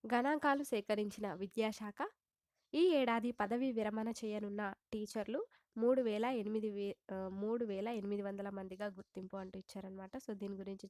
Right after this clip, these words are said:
చూద్దాము. లోక్సభ ఎన్నికల షెడ్యూల్ వచ్చేలోపు డీఎస్సీ అనుబంధ నోటిఫికేషన్ జారీకి కసరత్తు జరుగుతోంది. ఈ క్రమంలో విద్యాశాఖ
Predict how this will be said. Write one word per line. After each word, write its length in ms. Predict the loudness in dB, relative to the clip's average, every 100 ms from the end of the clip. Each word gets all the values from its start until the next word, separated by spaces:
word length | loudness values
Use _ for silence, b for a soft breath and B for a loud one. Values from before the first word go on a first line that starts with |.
| -10
చూద్దాము. 340 | -8 -8 -8 _ B B B B B 4
లోక్సభ 400 | 4 6 2 4
ఎన్నికల 540 | 2 2 0 2 0
షెడ్యూల్ 500 | 0 -4 0 0 0 0
వచ్చేలోపు 800 | -4 0 0 2 -2 -2 -4 -2
డీఎస్సీ 480 | 0 0 -2 -2 0
అనుబంధ 420 | 0 -2 -2 0
నోటిఫికేషన్ 720 | -2 -2 -4 -6 -8 -6 -4
జారీకి 400 | -2 -2 -4 -6
కసరత్తు 520 | -6 -4 -2 -4 -4
జరుగుతోంది. 680 | -2 -2 -2 -4 -6 -6 -8 -6
ఈ 140 | -8
క్రమంలో 500 | -4 -4 -2 -2 -2
విద్యాశాఖ 800 | -2 -2 0 0 -4 -12 -8 -8